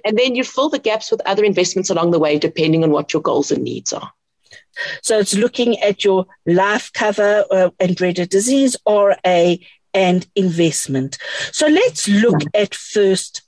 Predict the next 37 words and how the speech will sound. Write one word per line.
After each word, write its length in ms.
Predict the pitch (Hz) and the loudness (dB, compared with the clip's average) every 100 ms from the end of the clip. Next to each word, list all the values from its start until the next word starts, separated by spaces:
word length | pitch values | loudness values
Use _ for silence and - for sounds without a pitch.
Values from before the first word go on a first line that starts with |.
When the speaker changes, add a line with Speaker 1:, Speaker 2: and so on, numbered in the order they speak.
| - | -4
Speaker 2:
life 540 | 180 190 190 - - | 0 2 0 -2 -12
cover 380 | - 190 180 175 - | -4 -2 2 0 0
and 260 | 185 170 156 | 0 0 0
dreaded 420 | 170 165 170 160 | -2 -2 -2 -6
disease. 840 | 160 156 143 139 - 156 - - - - - - - - | -6 -6 -8 -10 -16 -14 -8 -8 -8 -14 -20 -20 -20 -6
I 200 | 247 269 | -2 2
know 300 | 294 220 208 - | 4 4 2 0
I've 260 | 214 214 - | -2 -2 0
got 140 | 190 | -2
a 60 | 170 | -2
policy 540 | - 170 160 156 165 | 0 0 0 -2 -6
for 160 | 160 156 | -2 -2
that. 340 | 165 143 143 - | 0 0 -2 -4
And 220 | 190 196 - | 0 0 0
it 120 | 214 - | -4 -2
actually, 400 | 247 - - - | -4 -2 -4 -2
every 200 | 214 262 | 0 2
month 280 | 262 202 214 | 2 2 0
when 140 | 208 | 0
I 80 | 180 | 0
pay 280 | - - 175 | -2 0 0
it, 60 | 170 | 0
it 120 | - 190 | -2 -4
actually 420 | - - 196 - 220 | -2 -4 -6 -4 0
irritates 640 | 202 190 - 143 143 - | 2 2 0 -2 -2 -4
me 180 | 160 175 | -4 -2
because 440 | 190 - 208 196 - | -4 -2 -2 -2 -2
it 120 | 208 | -4
is 120 | 202 | 0
a 60 | 220 | 2
lot 300 | 208 214 277 | 4 4 2
of 60 | |
Speaker 1:
Of 60 | 294 | 2
course. 140 | 214 240 202 | 0 2 0
Speaker 2:
money. 380 | 170 196 247 - | -2 0 0 -2
<laughs> 60 | - - - - | -20 -20 -20 -4
Yeah. 360 | 220 180 208 | -2 0 0